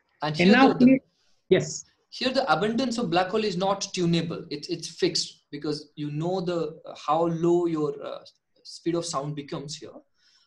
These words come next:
Speaker 2: How much
Speaker 1: Exactly.
Speaker 2: black hole you will produce is fixed. It, there is no, uh, room here, right?
Speaker 1: Yeah, I think it's correct. Yeah, there's, uh, the, uh, the part that is, uh, uh, free and not under control is, uh,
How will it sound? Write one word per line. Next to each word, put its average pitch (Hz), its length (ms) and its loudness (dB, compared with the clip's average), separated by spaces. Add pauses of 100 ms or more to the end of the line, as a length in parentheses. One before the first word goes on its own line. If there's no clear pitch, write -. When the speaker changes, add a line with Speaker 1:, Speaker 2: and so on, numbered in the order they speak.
(180)
Speaker 2:
How 165 80 -2
much 160 120 2
Speaker 1:
Exactly. 151 220 0
Speaker 2:
black 170 180 0
hole 175 100 -4
you 170 100 0
will 165 140 -6
produce 131 360 -8
is 151 160 -8
fixed. - 520 -8
It, - 180 -20
there 143 100 -8
is 143 120 -12
no, 143 300 -8 (340)
uh, - 40 -18 (320)
room 147 220 -4
here, - 140 -20 (400)
right? - 120 -20 (220)
Speaker 1:
Yeah, 160 180 4
I 151 80 6
think 180 160 6
it's 160 140 4
correct. 127 360 0 (1080)
Yeah, 143 520 4 (280)
there's, 175 440 4
uh, 170 240 6 (260)
the, 180 260 8
uh, 175 220 6 (560)
the 165 140 6
part 214 440 2
that 202 220 2
is, 185 380 2
uh, 170 400 4 (400)
uh, 143 320 6 (1200)
free 208 320 8
and 180 140 6
not 175 220 6
under 175 200 6
control 175 600 8
is, 156 300 6
uh, 156 80 6